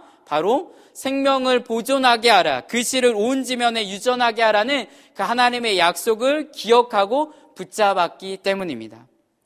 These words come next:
또한 설교 초만 제가 소개한 장기련 박사님께서도 재혼하지 않고 끝까지 아내를 기다릴 수 있었던 것 역시 "우리 사랑은 영원하다"라는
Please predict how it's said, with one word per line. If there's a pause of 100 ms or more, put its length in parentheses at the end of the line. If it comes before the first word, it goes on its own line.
(680)
또한
설교
초만
제가
소개한
장기련
박사님께서도 (240)
재혼하지
않고 (160)
끝까지
아내를
기다릴
수
있었던
것
역시 (320)
"우리
사랑은 (160)
영원하다"라는